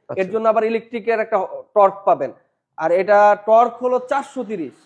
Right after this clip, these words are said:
Speaker 2: একটা চিন্তা করেন, একটা স্পোর্টস কারে এটার আবার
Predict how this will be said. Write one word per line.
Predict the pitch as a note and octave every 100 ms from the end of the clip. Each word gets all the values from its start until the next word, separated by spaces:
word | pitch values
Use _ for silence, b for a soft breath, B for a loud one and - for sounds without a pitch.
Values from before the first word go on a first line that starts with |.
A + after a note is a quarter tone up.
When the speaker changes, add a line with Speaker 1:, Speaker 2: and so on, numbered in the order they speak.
| _ -
Speaker 2:
একটা | E3+ G3
চিন্তা | B3 A#3+ B3+
করেন, | G#3+ F3
একটা | F3 G3+ G3
স্পোর্টস | - G#3+ A3+ A3+
কারে | - G3 F#3+ B3+ - _ _ _ -
এটার | F3 G3+ G#3
আবার | G#3 G#3